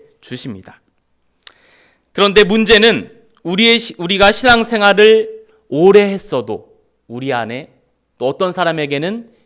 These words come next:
빈집이 있을 수도 있다는 것입니다. 어, 신앙생활을 오래 하다 보면 우리도 모르게 우리는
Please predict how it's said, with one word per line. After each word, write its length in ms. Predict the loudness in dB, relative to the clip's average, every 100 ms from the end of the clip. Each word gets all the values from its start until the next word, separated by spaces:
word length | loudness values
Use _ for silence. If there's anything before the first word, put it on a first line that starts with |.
| _
빈집이 840 | -8 -6 -4 -4 -4 -6 -6 -14 _ _
있을 360 | -8 -6 -8 -8
수도 520 | -8 -8 -8 -10 _
있다는 400 | -14 -6 -6 -6
것입니다. 520 | -8 -10 -18 -20 -20 _ _ _ _ _ _ -20 _ _ _ _ _
어, 200 | -10 -8
신앙생활을 520 | 0 0 2 0 0
오래 300 | 4 6 6
하다 280 | 4 2 0
보면 400 | -2 -4 -4 -6
우리도 480 | -8 -6 -4 -4 -4
모르게 680 | -6 -8 -8 -8 -10 -14 _
우리는 440 | -16 -14 -14 -16